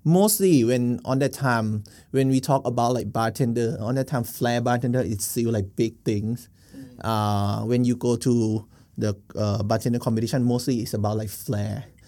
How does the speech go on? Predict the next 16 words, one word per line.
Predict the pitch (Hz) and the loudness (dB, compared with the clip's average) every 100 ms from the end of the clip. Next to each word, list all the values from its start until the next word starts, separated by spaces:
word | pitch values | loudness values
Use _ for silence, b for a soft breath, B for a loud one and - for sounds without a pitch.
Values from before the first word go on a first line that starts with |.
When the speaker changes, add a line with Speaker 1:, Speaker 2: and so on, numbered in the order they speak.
| b b | b b
Speaker 1:
But | 127 131 | 0 4
this | 196 214 | 6 6
is | 208 | 4
the | 131 | 2
first | - 143 - | 4 2 4
time | 156 143 | 4 4
that | 131 - b b b b - | 4 2 b b b b -10
they | 147 143 139 | 2 4 4
talk | 139 147 139 | 4 0 0
about, | 123 123 123 123 - - - - | 2 4 4 2 0 -12 -20 -8
uh, | 113 110 107 107 104 107 101 b b | -4 0 0 -2 -2 -4 -8 b b
they're | 127 | 0
judging | 127 131 - 120 | 2 0 0 -2
about | 107 113 | 0 -2
the | 117 | -2
flavor, | - 117 110 113 104 | -2 -2 0 -2 -4